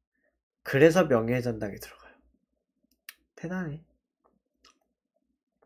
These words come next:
그리고 이제 이천이십 년 십이월 십일부로 니그로 리그의 역사가 이제 메이저리그 역사에 정식 편입이 되면서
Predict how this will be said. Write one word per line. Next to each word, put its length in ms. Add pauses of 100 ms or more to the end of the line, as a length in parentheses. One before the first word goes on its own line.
(800)
그리고 200
이제 240
이천이십 720
년 120
십이월 400
십일부로 880 (500)
니그로 460
리그의 400
역사가 400
이제 260
메이저리그 560
역사에 420
정식 460
편입이 440
되면서 600